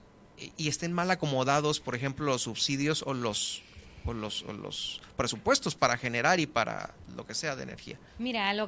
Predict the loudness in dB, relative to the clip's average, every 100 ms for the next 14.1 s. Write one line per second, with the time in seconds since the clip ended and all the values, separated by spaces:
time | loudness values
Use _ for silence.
0 | -2 -2 0 -2 -2 -2 -2 -2 -2 -2
1 | -2 -4 -6 -8 -10 -14 0 2 2 4
2 | 4 4 0 2 4 6 4 4 4 6
3 | 6 4 0 0 -2 0 0 0 -2 2
4 | 2 0 -2 -2 0 0 0 -2 -2 -2
5 | -2 -2 2 2 2 0 -2 -4 -2 0
6 | 0 0 -2 -2 -2 -4 -4 -2 -2 0
7 | 0 0 0 0 -2 -4 0 2 0 -4
8 | -8 -6 -4 -4 -4 -4 -4 -6 -4 -4
9 | -2 -4 -6 -8 -10 -8 -4 -4 -4 -4
10 | -4 -2 0 0 -2 -2 0 2 2 0
11 | -12 -20 -20 -20 -20 -20 -12 -4 -2 -2
12 | -2 2 2 4 2 2 2 0 2 2
13 | 2 -2 -6 -8 -12 -12 -10 -10 -12 -16